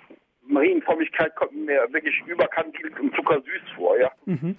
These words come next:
Speaker 2: Ja, das sind natürlich solche Dinge, die wir auch mit unserem menschlichen Bewusstsein nicht beurteilen können. Aber dennoch, unsere Kirche hat ein Auge darauf, auch in Bezug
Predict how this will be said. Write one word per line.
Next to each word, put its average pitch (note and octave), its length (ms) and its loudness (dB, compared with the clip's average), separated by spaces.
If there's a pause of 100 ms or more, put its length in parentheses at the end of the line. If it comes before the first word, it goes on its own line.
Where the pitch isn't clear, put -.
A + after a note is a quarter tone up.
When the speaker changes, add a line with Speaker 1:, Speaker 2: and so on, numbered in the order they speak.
(300)
Speaker 2:
Ja, D#3+ 120 0
das E3 160 0
sind - 160 2
natürlich F3+ 420 -2
solche E3 300 -2
Dinge, E3+ 300 2
die E3 240 -2
wir D3+ 200 2
auch D#3 280 0
mit D#3+ 160 -2
unserem D3+ 380 0
menschlichen D#3+ 500 -2
Bewusstsein D3 680 0
nicht - 440 -4 (100)
beurteilen C#3+ 640 2
können. G3 440 2 (320)
Aber D3 260 0
dennoch, D3+ 420 0
unsere C3+ 480 0 (120)
Kirche D3+ 480 0
hat C#3+ 200 -2
ein C3 180 0
Auge D3 360 0
darauf, D3 480 0
auch - 520 -2
in C#3 160 0
Bezug - 580 -2